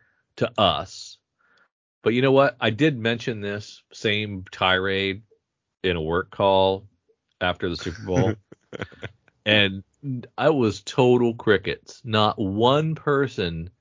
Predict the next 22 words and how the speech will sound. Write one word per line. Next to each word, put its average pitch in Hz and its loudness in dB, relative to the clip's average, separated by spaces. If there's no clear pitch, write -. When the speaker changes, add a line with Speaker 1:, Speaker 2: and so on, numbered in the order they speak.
Speaker 1:
knew 87 0
that 90 2
Taylor 98 2
Speaker 2:
Mm-hmm. 90 -6
Speaker 1:
Swift 95 -2
was 85 -4
supposed 85 -4
to - -8
be 82 -4
Dazzler, 78 0
or 135 4
who 165 4
Speaker 2:
Mm-hmm. 139 2
Speaker 1:
Dazzler 123 4
was. 65 -8
Nobody 117 -2
knew 101 -6
who 95 -4
Dazzler 82 -2
was. 95 -2
Speaker 2:
Mm-hmm. 190 -2
Speaker 1:
And 92 0